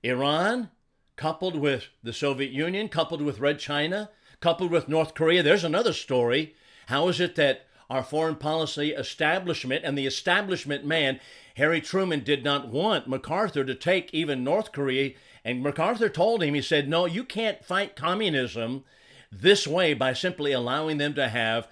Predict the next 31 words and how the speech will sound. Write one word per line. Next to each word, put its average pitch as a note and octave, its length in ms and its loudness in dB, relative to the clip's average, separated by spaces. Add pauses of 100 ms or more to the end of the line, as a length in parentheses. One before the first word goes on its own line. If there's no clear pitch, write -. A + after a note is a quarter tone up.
(540)
some D#3+ 380 -2
territory. D3+ 560 4
You B2 140 -2
have D3 240 0
to F3+ 80 -4
go D3 220 0
in C#3+ 100 0
all C#3+ 280 4
the E3 120 2
way C#3 260 2
and C3 140 -4
free D#3 200 -4
all D#3+ 220 2
of E3 80 -6
the C#3 60 -2
people B2 480 -6
if - 80 -14
you're A#2 80 -10
gonna C#3 200 -2
do D#3 200 -2
anything G3 280 -4
at F3 80 -2
all." E3 400 -4 (300)
What's C#3 200 -4
happened? C3+ 380 -2 (840)
We G3+ 200 0
are A3+ 80 4
still D3 260 -2
technically D#3 760 -2
at C#3 260 0
war A#2+ 680 2